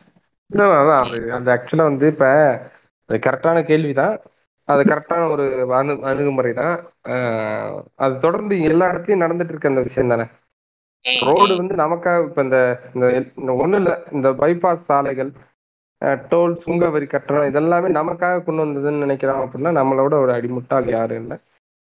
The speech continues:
Speaker 1: இங்க வந்து எல்லாமே ஒரு இண்டஸ்ட்ரிக்காக தான், இண்டஸ்ட்ரியல் காரிடாரா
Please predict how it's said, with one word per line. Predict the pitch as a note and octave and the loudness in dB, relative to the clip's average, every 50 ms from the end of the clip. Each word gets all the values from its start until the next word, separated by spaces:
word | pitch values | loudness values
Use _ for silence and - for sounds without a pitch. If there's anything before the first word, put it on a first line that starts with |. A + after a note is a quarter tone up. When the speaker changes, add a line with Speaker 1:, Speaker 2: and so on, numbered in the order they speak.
| _ _ _ - | _ _ _ -4
Speaker 1:
இங்க | - B2+ D3 D#3 D#3+ D#3+ | -2 0 2 4 4 4
வந்து | D3 D#3 E3 F3+ F3+ F3+ | 2 2 0 0 0 0
எல்லாமே | D#3 C#3 C#3 D3 D#3+ D#3+ D#3+ F3+ | 0 2 2 2 0 0 -2 -2
ஒரு | G3 E3+ D3+ C#3 C3+ | -4 -4 -4 -4 -4
இண்டஸ்ட்ரிக்காக | D3+ E3+ F3 F3 - - D3 - C3+ A#2+ A#2+ A#2 | -6 -6 -6 -6 -8 -6 -4 -2 -2 -2 -2 -4
தான், | A#2 C#3 D#3 C#3+ | -4 -4 -4 -4
இண்டஸ்ட்ரியல் | C3+ C#3 D3+ E3 - - D3 C3 - | -2 0 0 0 -2 -4 -8 -4 0
காரிடாரா | C#3 C3 B2+ B2+ B2+ B2 B2+ C3+ | 0 0 0 0 -2 -2 -2 -4